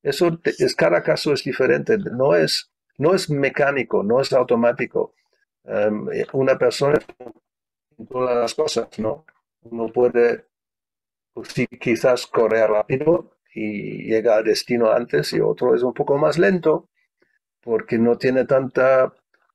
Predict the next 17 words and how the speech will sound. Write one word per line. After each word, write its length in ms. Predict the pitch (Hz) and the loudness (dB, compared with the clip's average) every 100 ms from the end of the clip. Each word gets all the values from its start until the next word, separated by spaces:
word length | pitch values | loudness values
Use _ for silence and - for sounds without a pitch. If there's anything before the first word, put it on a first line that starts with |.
| _ - | _ -10
o 40 | |
sea, 160 | - 117 | 0 0
el 80 | |
cuerpo 340 | 107 135 - 139 | 2 0 2 -2
no, 500 | 135 135 131 135 131 | 0 2 2 2 0
no 140 | 135 131 | 2 2
le 120 | 131 | 2
da. 400 | 156 180 214 _ _ _ _ _ _ _ _ _ _ _ _ _ _ _ | 2 0 -2 _ _ _ _ _ _ _ _ _ _ _ _ _ _ _
Em, 600 | 104 107 101 101 98 95 | -2 -2 -2 -4 -6 -4
es 180 | - - | -4 0
así, 340 | 110 - 175 - | 0 0 -2 -4
o 80 | |
sea, 180 | - 107 | -4 -4
no 140 | 98 117 | -2 -4
somos 380 | - 135 135 127 | 0 0 -2 -2
todos 300 | 143 131 117 | 0 0 0
iguales. 560 | 127 139 - - - | 0 -2 -2 -12 -16